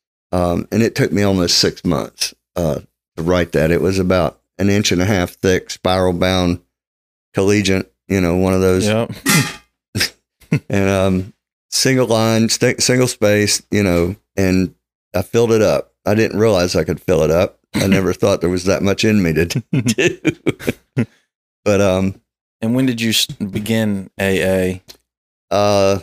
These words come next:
Speaker 1: well, let's knock thirty years off of this year, and we're
Speaker 2: Okay.
Speaker 1: back in nineteen ninety-two, ninety-one?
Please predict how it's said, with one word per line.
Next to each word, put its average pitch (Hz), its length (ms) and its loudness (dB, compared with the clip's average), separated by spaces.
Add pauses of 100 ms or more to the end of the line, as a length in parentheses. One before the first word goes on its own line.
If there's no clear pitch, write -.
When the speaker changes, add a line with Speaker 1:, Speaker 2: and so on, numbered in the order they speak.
(120)
Speaker 1:
well, 98 100 0
let's 113 240 0
knock 113 320 -2
thirty 123 400 0
years 110 560 2
off 101 280 -2
of 87 360 0 (720)
this 98 320 0
year, 80 400 2
and 90 260 -2
we're 98 140 2
Speaker 2:
Okay. 87 80 -2
Speaker 1:
back 98 300 0
in 92 440 2 (760)
nineteen 104 360 0
ninety-two, 107 720 2 (320)
ninety-one? 107 600 0